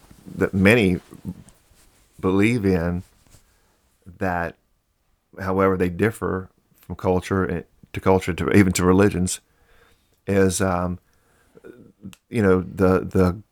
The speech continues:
good that you do in this life will, will, you know, carry over, and that the bad that you do will carry over. But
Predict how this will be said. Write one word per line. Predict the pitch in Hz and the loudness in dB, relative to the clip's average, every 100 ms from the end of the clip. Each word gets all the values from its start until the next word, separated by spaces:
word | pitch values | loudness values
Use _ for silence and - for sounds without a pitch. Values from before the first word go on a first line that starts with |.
| - | -2
good | 107 107 110 104 | 4 6 4 2
that | 110 | 0
you | 101 | 2
do | 101 101 | 4 4
in | 95 | 4
this | 95 92 | 0 0
life | 92 92 95 - | 0 2 0 -8
will, | - 95 95 - - | -6 -2 -2 -6 -10
will, | 95 90 - - | -6 -6 -8 -6
you | 135 101 | 0 2
know, | 90 | 2
carry | - 98 92 | 2 2 4
over, | 87 87 92 | 4 2 0
and | 90 90 | 0 -2
that | 80 | -2
the | 87 | -2
bad | 95 101 98 | 2 2 2
that | 90 - | -2 -8
you | |
do | 87 92 90 | -4 -2 0
will | 87 | -2
carry | - 95 87 | 0 2 4
over. | 95 117 92 | 4 4 2
But | 90 92 | 0 0